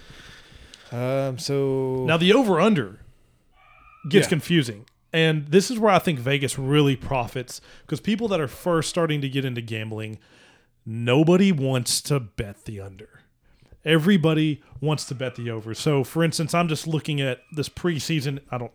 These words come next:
Speaker 2: know why anybody bets preseason, but this preseason N F L line between the Washington football team and New England Patriots
Speaker 1: Mm-hmm.
Speaker 2: is thirty-five and a half.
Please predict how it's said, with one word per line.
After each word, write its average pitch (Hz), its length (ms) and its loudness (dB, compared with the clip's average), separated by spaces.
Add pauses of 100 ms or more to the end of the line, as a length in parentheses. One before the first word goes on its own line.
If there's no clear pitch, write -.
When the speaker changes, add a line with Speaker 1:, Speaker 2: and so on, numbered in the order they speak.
Speaker 2:
know 120 140 -8
why 120 100 -4
anybody 131 240 -2
bets 131 160 -2
preseason, 190 580 2
but 151 100 0
this 147 140 0
preseason 165 640 -2
N 143 80 -2
F 139 160 -4
L 143 140 0
line 127 320 -4 (340)
between 143 260 -4
the 127 80 -2
Washington 139 520 2
football 151 460 0
team 143 380 -4 (340)
and 127 100 -6
New 147 120 0
England 151 240 0
Patriots 143 680 -6 (260)
Speaker 1:
Mm-hmm. 107 260 -8
Speaker 2:
is - 180 -4
thirty-five 165 1600 2 (140)
and 135 120 -4
a 123 60 -2
half. - 580 -10